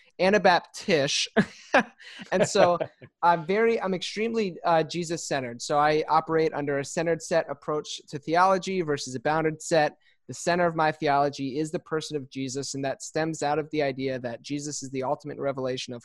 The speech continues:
Speaker 1: who God is. If we wanna know what God is like, look at the person of Jesus. If there's anything within Scripture that doesn't look like Jesus, then perhaps something else is going on there. Um,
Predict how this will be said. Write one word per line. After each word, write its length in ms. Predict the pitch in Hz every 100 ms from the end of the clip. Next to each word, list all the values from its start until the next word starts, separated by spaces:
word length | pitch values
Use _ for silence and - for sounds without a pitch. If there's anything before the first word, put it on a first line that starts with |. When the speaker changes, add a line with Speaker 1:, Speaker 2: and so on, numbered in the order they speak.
| -
Speaker 1:
who 140 | 165
God 260 | 170 151 131
is. 300 | 127 131 - _ _ -
If 80 | 143
we 120 | 160 196
wanna 160 | 208
know 160 | 185 170
what 140 | 151
God 200 | 151 156
is 160 | 156 -
like, 320 | 147 143 - _ _ -
look 180 | 143
at 60 | 160
the 60 | 156
person 340 | 160 156 139
of 100 | 127
Jesus. 560 | - 190 185 180 - - - _ -
If 120 | 139
there's 200 | - 143
anything 440 | 147 156 156 160 151
within 320 | 143 139 123
Scripture 640 | - - 175 - 175 170 165 _ _ _
that 300 | 143 123 120
doesn't 320 | 165 170 185
look 180 | 175 -
like 200 | 160 147
Jesus, 560 | 147 143 143 143 - -
then 260 | 139 135 135
perhaps 480 | - 123 135 139 -
something 320 | 151 143 139
else 220 | 131 135
is 120 | 135
going 300 | - 120 120
on 180 | 151 175
there. 320 | 170 165 160 - _ _ _
Um, 300 | 135 131 123